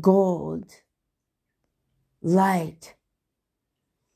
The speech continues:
warmth,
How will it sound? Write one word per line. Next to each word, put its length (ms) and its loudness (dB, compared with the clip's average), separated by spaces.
warmth, 1080 0